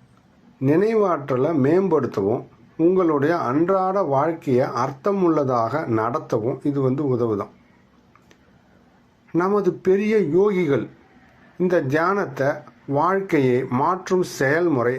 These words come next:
அப்படின்னு சொல்றாங்க. ஏன்னா இது சுய விழிப்புணர்வு உணர்வு அடைய உதவுது. இந்த தியான நுட்பம்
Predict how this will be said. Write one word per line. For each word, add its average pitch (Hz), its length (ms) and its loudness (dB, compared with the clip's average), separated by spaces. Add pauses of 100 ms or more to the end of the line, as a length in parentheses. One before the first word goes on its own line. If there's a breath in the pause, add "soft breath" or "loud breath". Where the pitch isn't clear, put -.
அப்படின்னு 135 460 0
சொல்றாங்க. 110 440 -2 (1040 soft breath)
ஏன்னா 170 360 0 (160)
இது 165 180 2
சுய 208 380 0
விழிப்புணர்வு 160 800 2 (540 soft breath)
உணர்வு 165 500 2 (160)
அடைய 139 260 0 (120)
உதவுது. 131 400 0 (440)
இந்த 185 320 0
தியான 175 460 0
நுட்பம் 139 540 0